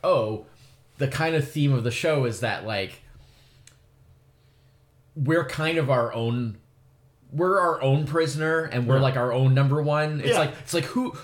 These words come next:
Speaker 1: who is keeping you imprisoned? Yourself.
Speaker 2: Yeah.
Speaker 1: Who is the prisoner of yourself?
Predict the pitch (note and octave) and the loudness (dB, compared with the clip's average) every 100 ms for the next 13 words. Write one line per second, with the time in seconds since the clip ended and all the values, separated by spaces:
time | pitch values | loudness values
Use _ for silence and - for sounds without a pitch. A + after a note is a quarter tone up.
0 | - - A#3+ C4+ A#3+ - A3+ A3 F#3 F3 | -18 -4 -2 -2 -4 -6 -4 -2 0 2
1 | E3+ C3+ E3 D#3+ G2+ - - _ _ B2 | 2 0 0 0 -4 -12 -18 _ _ -4
2 | B2+ - F#3 - - - C3 - - - | -2 0 -2 -2 -8 0 0 0 -10 -14
3 | D#3 B2 C3+ C3+ G#3 G#3+ C#3 D#3 D3+ D3+ | -12 -8 -4 0 0 0 0 0 0 -2
4 | - G3+ F#3+ D#3 C3+ B2 A#2+ D3 E3+ D3 | -4 0 0 2 2 2 0 0 0 0
5 | C3 - _ _ _ _ _ _ _ C#3 | -4 -10 _ _ _ _ _ _ _ -4
6 | C#3+ C#3+ C3+ B2 F2+ F#2 - | 2 2 2 -2 -2 -6 -10